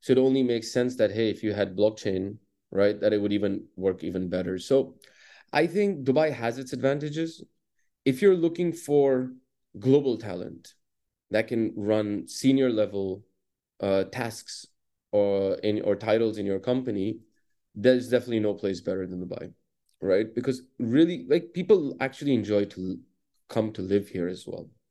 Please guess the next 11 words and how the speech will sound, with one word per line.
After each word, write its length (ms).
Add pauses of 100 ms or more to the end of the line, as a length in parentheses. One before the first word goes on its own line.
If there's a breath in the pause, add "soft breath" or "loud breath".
(120)
right? 280 (580 soft breath)
Um, 640
and 160
those 160
people 300
are 60
smart, 440
they're 100
talented, 540
they're 140
independent, 680